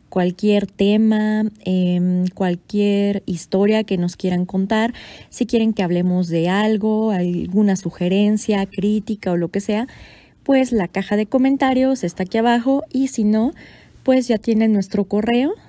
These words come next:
De hecho, nos pueden contactar por ahí o por las redes sociales, ya sea que quieran que hablamos, bueno, que hablemos de un tema en específico o lo que sea. En fin, les deseo una muy bonita semana. Ya saben,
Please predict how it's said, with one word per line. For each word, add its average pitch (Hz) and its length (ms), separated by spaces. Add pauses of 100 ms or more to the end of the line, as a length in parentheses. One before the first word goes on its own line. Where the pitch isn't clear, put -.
(220)
De 190 120
hecho, 196 200
nos 185 180
pueden 220 300
contactar 185 520
por 254 200
ahí 247 300
o 254 140
por 262 160
las 190 200
redes 214 200
sociales, 208 520 (460)
ya 214 120
sea 214 160
que 202 120
quieran 202 280
que 202 80
hablamos, 190 640
bueno, 208 220
que 196 80
hablemos 226 360
de 226 80
un 226 100
tema 214 180
en 208 120
específico 285 880 (240)
o 254 360
lo 226 180
que - 80
sea. - 220 (840)
En 247 400
fin, 208 260 (300)
les 202 300
deseo 190 400
una 185 280
muy 185 360
bonita 214 380
semana. 262 480 (500)
Ya 185 160
saben, 208 420